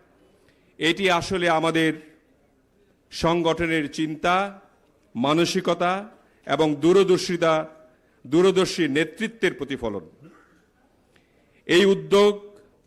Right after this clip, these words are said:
শুধু প্রযুক্তিগত মাইলফলক স্পর্শ করার মতো একটি মুহূর্তই নয়, এটি আমাদের দলের সাংগঠনিক দক্ষতা, স্বচ্ছতা ও জবাবদিহিতা নিশ্চিতকরণের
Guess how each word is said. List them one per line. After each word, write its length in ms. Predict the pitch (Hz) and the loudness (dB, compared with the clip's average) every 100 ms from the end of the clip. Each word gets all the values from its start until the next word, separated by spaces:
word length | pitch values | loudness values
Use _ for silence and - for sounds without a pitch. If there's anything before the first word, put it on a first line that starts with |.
| - | -6
শুধু 260 | 190 185 | 0 2
প্রযুক্তিগত 680 | 180 185 185 180 190 185 180 | 2 0 -2 -2 -2 0 0
মাইলফলক 640 | 185 165 175 175 190 180 170 | 0 0 0 0 0 0 0
স্পর্শ 420 | - 185 165 190 | -2 0 0 0
করার 300 | 175 170 170 | 2 2 2
মতো 220 | 165 170 | 2 2
একটি 220 | 160 165 | 2 0
মুহূর্তই 440 | 151 165 165 156 151 | 2 2 2 0 0
নয়, 340 | 135 110 90 - _ _ _ _ _ _ _ _ _ _ _ _ - | 0 -2 -6 -16 _ _ _ _ _ _ _ _ _ _ _ _ -4
এটি 280 | 165 175 | -2 2
আমাদের 400 | 180 170 170 175 | 2 2 2 0
দলের 300 | 165 160 165 | 2 2 2
সাংগঠনিক 640 | 156 165 160 160 151 160 139 | 0 -2 -2 -2 -2 -4 -2
দক্ষতা, 680 | 151 151 180 180 190 196 - _ | -4 -4 -4 -2 -4 -8 -20 _
স্বচ্ছতা 720 | - 151 151 - 180 185 196 208 - _ _ _ _ 143 | -6 -4 -2 -2 -2 -2 -2 -6 -18 _ _ _ _ -2
ও 120 | 147 | -2
জবাবদিহিতা 760 | 135 170 185 156 175 180 180 | 2 2 2 2 2 2 0
নিশ্চিতকরণের 1040 | 151 156 - 208 208 196 175 165 151 139 | 0 -2 -4 -6 -4 0 0 2 0 -2